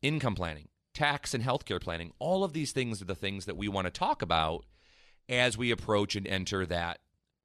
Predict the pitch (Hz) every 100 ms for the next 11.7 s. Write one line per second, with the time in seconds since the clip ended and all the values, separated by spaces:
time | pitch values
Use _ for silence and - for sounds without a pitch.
0 | _ 98 - - 101 104 104 104 101 -
1 | - 90 87 92 110 113 - 98 127 101
2 | 92 113 127 110 - 120 123 110 101 87
3 | 95 98 95 95 87 82 78 98 147 101
4 | - _ _ - - 143 143 147 - 226
5 | 330 254 101 90 95 95 107 120 - -
6 | 104 95 110 107 - 143 131 87 73 -
7 | _ _ - - 143 131 131 139 160 160
8 | 147 139 131 120 117 113 90 87 90 95
9 | - 120 123 110 98 78 104 98 95 -
10 | 147 131 101 90 85 85 95 101 87 92
11 | 160 160 151 - 90 71